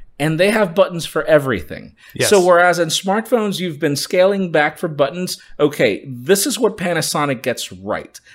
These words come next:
Speaker 1: They've got buttons for everything. They've even got button that says mother right there.
Speaker 2: <laughs>
Speaker 1: Grandmother on the side, and then the auntie in the corner. Like, they've got buttons for everything.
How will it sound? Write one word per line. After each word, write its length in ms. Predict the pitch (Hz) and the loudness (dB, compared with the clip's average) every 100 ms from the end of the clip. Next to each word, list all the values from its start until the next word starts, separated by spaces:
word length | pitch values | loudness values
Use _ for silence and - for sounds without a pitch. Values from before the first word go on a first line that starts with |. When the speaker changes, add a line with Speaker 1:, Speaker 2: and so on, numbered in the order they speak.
| _ | _
Speaker 1:
They've 280 | 123 170 190 | 2 4 4
got 360 | 214 196 135 120 | 0 0 -2 0
buttons 360 | 165 160 156 | 0 0 -4
for 280 | - 135 - | -4 -4 0
everything. 680 | 143 156 160 135 - 90 98 | 2 2 2 0 -2 -8 -6
They've 200 | 139 160 | -4 -4
even 280 | 226 208 202 | 0 0 2
got 340 | 180 160 127 | -2 -2 0
button 240 | 165 180 175 | 0 2 0
that 140 | - | 0
says 260 | 170 143 131 | -2 -2 -4
mother 460 | 131 143 131 92 | -2 0 0 -2
right 420 | 82 104 139 139 | -6 -4 -4 -2
there. 300 | 143 101 78 - _ | -2 -2 -4 -12 _
Speaker 2:
<laughs> 120 | 120 | -6
Speaker 1:
Grandmother 680 | 147 160 202 214 202 202 180 | 2 4 4 2 2 4 4
on 160 | 170 165 | 4 2
the 80 | |
side, 560 | - 156 135 120 113 - - - | -2 0 0 0 -4 -10 -14 -4
and 100 | 151 | -2
then 140 | 175 | 0
the 160 | 175 156 | -2 0
auntie 580 | 151 185 175 170 131 139 | 2 2 0 -2 -2 -2
in 120 | 143 | -2
the 80 | 143 | -2
corner. 480 | - 165 120 85 - - | 2 2 2 -2 -10 -4
Like, 180 | 156 156 | 0 2
they've 200 | 190 220 | 2 2
got 300 | 220 226 208 | 2 0 4
buttons 240 | 202 196 190 | 4 4 2
for 200 | 180 160 | -2 2
everything. 680 | 160 160 156 127 98 73 | 2 2 0 0 -6 -8